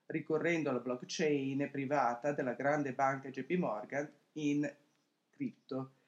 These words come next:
Lo scrive criptovaluta punto it, affidandosi tra le altre cose a J P M Coin, scrive, che è un token che è al centro di uno dei tantissimi esperimenti in termini di monete on-chain.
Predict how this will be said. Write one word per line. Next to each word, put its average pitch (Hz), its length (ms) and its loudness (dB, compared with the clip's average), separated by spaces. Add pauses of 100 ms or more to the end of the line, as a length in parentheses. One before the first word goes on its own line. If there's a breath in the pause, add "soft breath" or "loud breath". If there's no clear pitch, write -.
(200 soft breath)
Lo 147 100 -4
scrive 147 360 -2
criptovaluta 143 760 -2
punto 135 280 -4
it, 180 340 -4
affidandosi 143 600 0
tra 135 160 -4
le 131 60 0
altre 127 240 0
cose 120 560 -6
a 139 120 -2
J 147 180 -2
P 147 280 0
M 147 160 2
Coin, 151 580 4
scrive, 131 520 -4 (260 soft breath)
che - 120 -2
è - 20 4
un 202 220 6
token 147 440 0
che 170 120 0
è 151 40 4
al 147 160 0
centro 151 460 0
di 127 100 -4
uno 175 140 4
dei 135 340 -4
tantissimi 170 760 0
esperimenti 139 680 0
in 151 100 -8
termini 139 320 -2
di 156 120 -4
monete 143 540 -2 (280)
on-chain. - 1000 -2